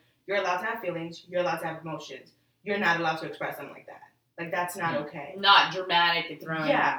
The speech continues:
Speaker 3: and acting
Speaker 1: just,
Speaker 3: out.
Speaker 1: I wanna say it was this morning or yesterday. She, because her, my little sister asked her to, like, wash the dishes or whatever, or wash half the dishes, she can wash the other ones. She just, like, started crying and, like,
Speaker 2: Wait, wait, wait.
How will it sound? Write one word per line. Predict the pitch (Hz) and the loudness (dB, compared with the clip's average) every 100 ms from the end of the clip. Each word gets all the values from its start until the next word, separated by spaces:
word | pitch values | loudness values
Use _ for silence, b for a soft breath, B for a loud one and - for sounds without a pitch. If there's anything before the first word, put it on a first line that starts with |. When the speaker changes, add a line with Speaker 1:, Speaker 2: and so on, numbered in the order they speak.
| - | -4
Speaker 3:
and | - | -10
acting | - | -10
Speaker 1:
just, | - 254 - | 0 2 0
Speaker 3:
out. | - - | -6 -6
Speaker 1:
I | 214 | -2
wanna | 269 269 | 0 -2
say | 269 | -2
it | |
was | 220 | -4
this | 220 208 | -4 -4
morning | - 190 | -4 -2
or | |
yesterday. | 170 175 - - 160 147 | -4 -4 -6 -8 -6 -6
She, | 151 214 202 202 _ _ _ _ _ _ _ _ 208 | -8 -8 -8 -10 _ _ _ _ _ _ _ _ -8
because | 226 214 208 | -2 -2 0
her, | 208 190 180 175 170 165 175 | 4 4 4 2 0 -6 -8
my | 185 | -2
little | 190 180 | -2 -2
sister | 190 190 | -4 -6
asked | 170 180 - 180 | -4 -4 -4 -4
her | 165 | -4
to, | - | -6
like, | 170 165 165 | -6 -6 -2
wash | 175 165 - | -2 -4 -8
the | 165 | -10
dishes | 160 165 160 | -8 -8 -8
or | 151 | -10
whatever, | 143 - 147 | -10 -10 -6
or | 165 | -2
wash | 165 160 | -2 -2
half | 165 156 | -6 -8
the | 156 | -10
dishes, | 156 160 156 | -12 -14 -16
she | |
can | 151 | -14
wash | 156 - | -14 -12
the | 165 | -12
other | 160 | -12
ones. | - 156 - _ _ _ _ | -14 -18 -20 _ _ _ _
She | 202 | -12
just, | 170 | -8
like, | 160 | -8
started | - 170 - | -8 -12 -10
crying | - 240 240 220 | -10 -8 -6 -4
and, | 202 | -4
like, | 180 165 - _ _ _ - | -4 -8 -12 _ _ _ -4
Speaker 2:
Wait, | 147 143 | 0 0
wait, | 123 117 | 0 -2
wait. | 104 - | -6 -8